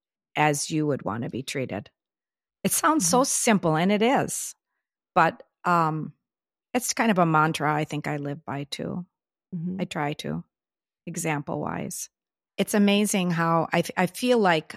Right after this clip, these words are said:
Speaker 1: um, we're getting kind of into that. And I don't wanna use the word melancholy, but I think it's just a very deep, thoughtful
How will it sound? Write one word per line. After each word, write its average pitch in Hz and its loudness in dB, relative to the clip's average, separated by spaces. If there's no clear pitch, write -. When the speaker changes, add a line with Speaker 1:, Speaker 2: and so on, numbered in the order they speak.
Speaker 1:
um, 160 0
we're 180 -2
getting 180 -2
kind 175 -2
of 165 -2
into 175 -4
that. 170 0
And 240 4
I 349 2
don't 240 6
wanna 190 6
use 160 0
the 151 -2
word 139 0
melancholy, 147 4
but 156 -4
I 156 0
think 170 -4
it's 165 -4
just 165 -4
a 170 -8
very 165 0
deep, 160 -2
thoughtful - 0